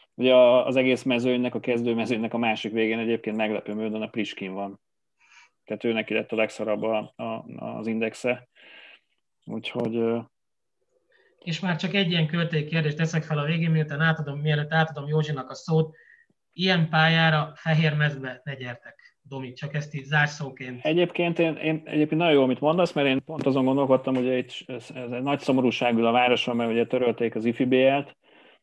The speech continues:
Speaker 1: és ugye ez több szempontból is, ö, szívás a klubnak. Az egyik legnagyobb szívás az, hogy, ö, csak azért van három garnitúra mezőnk, mert hogy a, a,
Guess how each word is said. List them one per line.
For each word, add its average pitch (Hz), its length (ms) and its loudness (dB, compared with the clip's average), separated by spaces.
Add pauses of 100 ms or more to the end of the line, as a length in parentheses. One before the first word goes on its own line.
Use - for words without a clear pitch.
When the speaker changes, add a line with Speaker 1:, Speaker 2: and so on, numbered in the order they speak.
(160)
Speaker 1:
és - 160 -14
ugye 127 120 0
ez 120 100 0
több 131 160 2
szempontból 117 560 -2
is, - 220 -4
ö, 117 320 2
szívás 123 500 0
a 123 40 -8
klubnak. 139 460 0
Az 131 100 0
egyik 120 240 0
legnagyobb 120 320 2
szívás 120 360 -4
az, 123 220 -2
hogy, 117 240 0
ö, 120 240 0 (140)
csak 147 240 2
azért 113 360 2
van 117 180 -2
három 113 300 0
garnitúra 113 520 -2
mezőnk, 113 380 -2
mert 110 280 -2
hogy 113 140 -6
a, 117 160 0
a, 113 520 -6